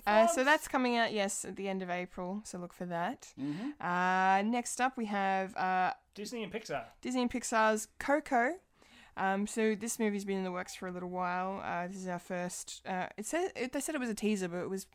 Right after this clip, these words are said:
Speaker 1: it was a bit long for a teaser.
Speaker 3: Yeah, a bit long for a teaser.
Speaker 1: Um, I, I liked it. It looked good. I mean, graphic-wise, obviously stunning. Uh, very colourful, very nice. Uh, the music's really sweet. It seems like it's gonna be a,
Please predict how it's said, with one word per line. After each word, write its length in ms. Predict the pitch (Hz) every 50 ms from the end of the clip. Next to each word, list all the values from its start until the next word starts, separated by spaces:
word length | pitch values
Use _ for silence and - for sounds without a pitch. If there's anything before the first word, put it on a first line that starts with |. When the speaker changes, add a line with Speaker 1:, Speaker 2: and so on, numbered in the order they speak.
| - _ _ -
Speaker 1:
it 40 | -
was 120 | 202 196 196
a 20 |
bit 160 | 208 254 - -
long 320 | 185 190 180 175 170 165
for 140 | - - 175
a 40 | 165
teaser. 340 | - - 120 120 120 120 117
Speaker 3:
Yeah, 80 | 113 113
a 40 | 110
bit 160 | 110 - -
long 160 | 117 110 110
for 220 | 107 - - - -
a 20 |
teaser. 100 | - 202
Speaker 1:
Um, 680 | 214 214 208 208 208 202 202 202 202 196 190 185 - _ _ - - - _ - -
I, 280 | 202 240 269 311 320 - -
I 160 | - 339 415 453
liked 200 | 415 403 - -
it. 120 | 381 - -
It 80 | 294
looked 220 | 277 269 294 - -
good. 240 | - 262 269 247
I 60 | - 233
mean, 220 | 226 220 220 226
graphic-wise, 680 | - - 226 226 220 233 226 - 226 214 208 202 196 190 -
obviously 560 | - 190 196 196 202 196 - - 180 180 185
stunning. 500 | - - - - 175 175 175 175 180 185 - - - - - - _ -
Uh, 200 | 180 175 175 165
very 240 | 165 165 185 190 185
colourful, 520 | 185 - 190 175 170 170 - - 175 170
very 260 | 165 170 170 170 170
nice. 440 | 170 165 156 160 160 165 - - - -
Uh, 120 | 185 180
the 80 | 170 175
music's 400 | 185 196 208 208 214 208 - -
really 220 | 208 196 196 190
sweet. 500 | 190 - - - - 180 180 180 170 -
It 100 | - 190 -
seems 280 | - 190 180 180 175
like 160 | 180 180 170 175
it's 100 | 175 -
gonna 180 | - 175 170 170
be 180 | 175 170 170
a, 80 | 170